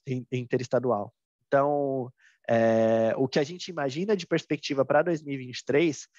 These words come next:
são os estados regulamentando e a gente tendo um avanço em relação à utilização do operador logístico.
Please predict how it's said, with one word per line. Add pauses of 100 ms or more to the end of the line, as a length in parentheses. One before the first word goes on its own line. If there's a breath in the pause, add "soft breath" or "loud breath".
(240 soft breath)
são
os
estados
regulamentando
e
a
gente
tendo (340 soft breath)
um
avanço
em
relação
à
utilização
do
operador
logístico.